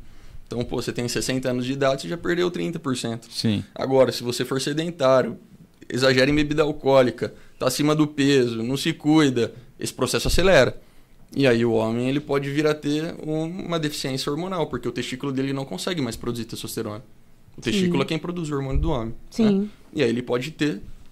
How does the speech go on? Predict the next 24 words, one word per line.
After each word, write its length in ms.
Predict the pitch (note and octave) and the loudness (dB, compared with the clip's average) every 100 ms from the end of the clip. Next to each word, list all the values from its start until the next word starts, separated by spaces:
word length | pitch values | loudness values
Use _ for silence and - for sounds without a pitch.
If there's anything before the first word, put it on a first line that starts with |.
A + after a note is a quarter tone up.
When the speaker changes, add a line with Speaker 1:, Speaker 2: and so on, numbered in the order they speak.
| - - - | -20 -20 -18
Speaker 1:
uma 300 | - G3 G#3 | -6 -2 0
queda 320 | G3+ E3+ B2 A#2+ | 0 2 2 2
de 80 | A#2+ | -4
testosterona, 680 | C3 C#3 C3+ F#3+ E3+ C3 B2+ | -4 -4 -2 0 0 -2 -4
que 120 | B2 | -6
a 40 | |
gente 200 | A#2+ A#2 | -6 -6
chama 340 | - B2 C3+ C#3+ | -4 -2 -2 -4
de 300 | C3 D3+ G3 - - - - - | -6 -6 -8 -14 -20 -20 -20 -14
distúrbio 800 | C#3 A2+ - C3+ D3+ E3+ F3 E3 | -8 -8 -4 -2 -2 -4 -6 -4
androgênico 720 | D3 D3 C3+ C3+ C#3+ D3+ - | -4 -2 -2 -2 -6 -8 -10
do 140 | D3 | -6
envelhecimento 720 | C#3+ C#3 C#3 C3+ C#3+ C#3 C#3 C#3+ | -4 -2 -2 -4 -4 -4 -6 -8
masculino, 560 | D3 - F3+ D3 B2+ | -8 -8 -6 -2 0
ou 260 | B2 D#3 G3+ | 0 -2 -4
andropausa. 720 | B2+ B2+ C#3+ E3+ C#3 A#2+ A2+ A2 _ _ _ _ - | -4 -2 -2 2 4 4 2 -8 _ _ _ _ -6
E 100 | C#3 | -2
esse 200 | B2 - | 0 0
homem 160 | A#2+ B2+ | -2 -2
precisa 200 | - D3 | -6 -6
ser 100 | D3+ | -6
tratado 580 | E3+ F3 D#3 C#3+ E3 - - - | -6 -2 2 4 2 -4 -10 -4
pra 220 | D3+ D#3 | -2 -2
tentar 480 | F#3 F3 D3+ F3+ | -4 -4 -4 -4